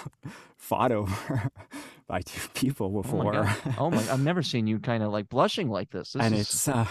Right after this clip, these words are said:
Speaker 1: it's a new situ-, uh, a new, um, a new sensation. <laughs>
Speaker 2: Yeah, I mean, think about this.
Speaker 1: <laughs>
Speaker 2: Where did we start today? You, we started with "Nobody could ever love you and you're gonna die alone." And now look at you. You're being pulled between two different, uh,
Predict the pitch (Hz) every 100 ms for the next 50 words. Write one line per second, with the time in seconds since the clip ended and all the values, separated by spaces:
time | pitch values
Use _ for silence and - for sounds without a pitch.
0 | - - _ - - - - - _ _
1 | - - 117 104 110 113 127 113 95 -
2 | 107 110 110 107 123 117 113 104 98 95
3 | 98 98 107 117 98 139 156 - 107 98
4 | - 220 277 302 147 165 156 214 240 226
5 | 220 247 220 - 170 202 220 208 202 220
6 | 220 202 151 113 110 143 147 156 - 165
7 | 170 170 143 147 156 156 165 156 156 156
8 | 156 165 160 156 156 160 170 170 165 208
9 | 190 143 151 170 202 196 160 143 120 107
10 | 92 78 123 131 147 156 156 147 - _
11 | - 175 180 170 - 170 151 165 170 160
12 | 151 - 147 156 - 185 208 - 139 135